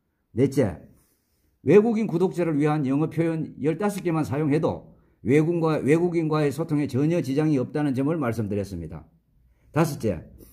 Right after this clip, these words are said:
좋은 영상을 만드는 팁은 시간은 삼십 분 내외로 국내법과 국제 기준, 글로벌 스탠다드를 준수한다는 마음을 가지고 만드셔야 합니다. 그리고 제목은 짧고 간결하게, 설명은 좀 길게, 상세하게,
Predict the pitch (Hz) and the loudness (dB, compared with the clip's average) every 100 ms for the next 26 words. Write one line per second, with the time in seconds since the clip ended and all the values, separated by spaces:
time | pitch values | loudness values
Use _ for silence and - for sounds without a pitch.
0 | - - _ _ - 143 220 220 208 190 | -20 -20 _ _ 2 4 6 4 2 0
1 | 196 185 147 147 170 151 214 151 104 73 | 0 0 -2 -2 -4 -2 -2 0 -2 -6
2 | - _ _ _ _ - 240 226 196 180 | -16 _ _ _ _ -2 2 4 2 0
3 | 156 208 190 170 123 135 165 139 87 - | 0 0 -2 0 2 4 4 2 -2 -10
4 | - _ _ - 165 180 185 170 170 - | -20 _ _ -8 -2 2 0 0 -4 -4
5 | - 160 151 170 156 185 156 156 139 101 | -2 0 0 -2 4 4 4 0 -2 0
6 | 135 156 170 160 - 165 156 160 143 156 | 0 2 0 -2 -2 0 0 0 0 0
7 | 147 143 175 160 185 180 175 147 135 156 | 0 0 0 2 0 0 -2 -2 -2 0
8 | 151 165 175 160 107 85 - _ _ _ | 0 -2 -2 -2 -2 -4 -8 _ _ _
9 | - 127 135 131 127 107 87 80 80 - | -4 0 0 2 2 2 -4 -8 -16 -20
10 | - - _ _ - 151 175 156 196 233 | -20 -20 _ _ -2 2 4 6 4 6
11 | 196 175 160 220 214 202 - 147 160 127 | 4 2 2 0 2 2 2 2 2 2
12 | 104 85 - _ _ - 214 220 226 202 | -2 -6 -14 _ _ 2 2 4 0 0
13 | 165 180 160 131 160 170 139 95 214 160 | 0 -2 0 0 2 2 2 2 -2 2
14 | 147 95 90 | 2 0 -4